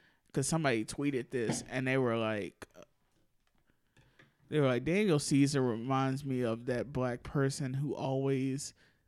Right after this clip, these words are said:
says, 'Well, I got picked on for liking comics or liking anime. Uh, they said I was white.'" Like, and he, <laughs> the person was like, "Bro, you gotta,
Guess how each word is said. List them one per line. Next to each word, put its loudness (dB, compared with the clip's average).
says, 2
'Well, 2
I 2
got 0
picked -2
on -2
for -2
liking -2
comics -4
or -4
liking -4
anime. -2
Uh, 2
they 2
said -2
I 2
was -4
white.'" -6
Like, -2
and 0
he, 2
<laughs> -10
the 0
person 0
was -2
like, -4
"Bro, 0
you -8
gotta, -2